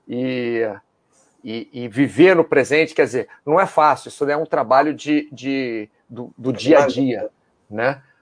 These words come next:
Speaker 1: Porque nós, é, logicamente, não podemos, porque viver no presente não quer dizer, "Ah, eu tenho aqui, é, cinco mil reais, então eu vou
Speaker 2: Uhum.
Speaker 1: gastar os cinco mil reais agora numa viagem de avião não sei pra onde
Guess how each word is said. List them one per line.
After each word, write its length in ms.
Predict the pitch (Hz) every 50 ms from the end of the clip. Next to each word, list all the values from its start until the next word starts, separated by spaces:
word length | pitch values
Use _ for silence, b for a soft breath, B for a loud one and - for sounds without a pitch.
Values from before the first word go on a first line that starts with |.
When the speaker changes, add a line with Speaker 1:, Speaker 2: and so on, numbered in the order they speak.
| _ _ -
Speaker 1:
Porque 280 | - 131 - - 147 147
nós, 460 | 147 151 156 151 139 - - - _ _ _ _ _ -
é, 500 | - 117 120 127 123 123 117 127 117 -
logicamente, 720 | - 123 135 156 160 - - 160 147 139 135 127 - -
não 80 | 147 143
podemos, 460 | - 151 139 120 123 139 135 123 - b b b
porque 260 | - 131 123 - 165 139
viver 260 | 135 151 131 180 185
no 80 | 180 170
presente 440 | - - 143 120 135 175 180 165 165
não 80 | 165 -
quer 140 | - 160 156
dizer, 180 | 120 131 165
"Ah, 160 | 160 151 135 135
eu 140 | 147 147
tenho 340 | 143 - 156 165 175 170 165
aqui, 400 | 156 151 - - 151 151 135 107 - b b b b b -
é, 220 | 127 123 127 127
cinco 320 | - - - 165 165 -
mil 100 | 143 151
reais, 380 | 131 127 139 160 180 175 156 131
então 300 | 143 135 - 160 170 180
eu 40 | 170
vou 220 | 127 156 175 175
Speaker 2:
Uhum. 80 | - -
Speaker 1:
gastar 380 | 151 131 135 135 - 156 151
os 80 | 135 -
cinco 260 | 131 120 107 - 147
mil 140 | 143 156 147
reais 400 | 123 135 131 135 143 147 143 - 143
agora 400 | 131 120 110 127 143 165 165 156
numa 440 | 147 147 139 143 135 131 123 104 - b b b _ _
viagem 640 | 110 104 135 135 131 135 143 143 127 - 139 135 117
de 180 | - 135 135
avião 380 | 123 120 101 113 127 135 135 131
não 80 | 127
sei 180 | - - 135 131
pra 220 | - - 123 120
onde 640 | 123 135 151 170 180 185 190 190 175 165 175 175 -